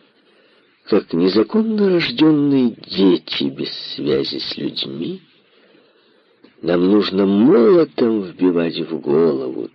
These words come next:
то, что у других инстинкт. Наши воспоминания не дальше вчерашнего дня.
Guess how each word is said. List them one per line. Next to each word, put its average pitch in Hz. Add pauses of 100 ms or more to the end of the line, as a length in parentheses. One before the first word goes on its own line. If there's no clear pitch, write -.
то, 190 (920)
что -
у 73
других 73
инстинкт. - (1700)
Наши 123
воспоминания 165 (1000)
не 107
дальше 233
вчерашнего 62
дня. 76